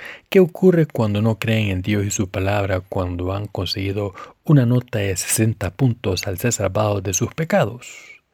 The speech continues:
Si no creyesen en Dios, ustedes se lo estarían perdiendo. Dios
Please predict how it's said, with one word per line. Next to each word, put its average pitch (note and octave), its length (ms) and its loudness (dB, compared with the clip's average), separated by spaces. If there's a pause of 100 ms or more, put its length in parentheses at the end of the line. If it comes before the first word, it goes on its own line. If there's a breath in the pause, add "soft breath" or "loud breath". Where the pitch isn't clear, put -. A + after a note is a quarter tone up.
(400 loud breath)
Si - 140 -10
no F#3 160 0
creyesen B2+ 540 2
en F#2 120 0
Dios, G2+ 280 0
ustedes F#2+ 580 -2
se G2 100 -6
lo F#2+ 60 -4
estarían F#2+ 480 -6
perdiendo. F2 680 -6 (340 loud breath)
Dios A2+ 400 0